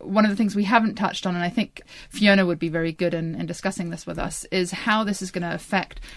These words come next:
the debate on both climate change legislation, which is going through, uh, at the moment in the U S, and also on, on, uh, opening up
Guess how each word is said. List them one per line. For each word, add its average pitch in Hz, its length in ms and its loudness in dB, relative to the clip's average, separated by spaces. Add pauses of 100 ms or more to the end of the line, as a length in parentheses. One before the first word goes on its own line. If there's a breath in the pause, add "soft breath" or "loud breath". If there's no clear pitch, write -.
(120 loud breath)
the 196 80 -2
debate 190 560 4
on 175 460 0 (400 loud breath)
both 202 220 0
climate 220 280 0
change 165 400 -4
legislation, 165 640 -6
which 165 160 -10
is 175 80 -8
going 170 280 -6
through, 170 540 -4
uh, 170 220 -2
at 180 140 -6
the 180 80 -4
moment 170 320 -2
in 170 160 -6
the 170 80 -4
U 170 160 -2
S, 165 220 -6
and 190 200 -2
also 196 360 2
on, 170 260 -2 (460 loud breath)
on, 175 460 0
uh, 165 280 -6
opening 185 380 0
up - 240 -4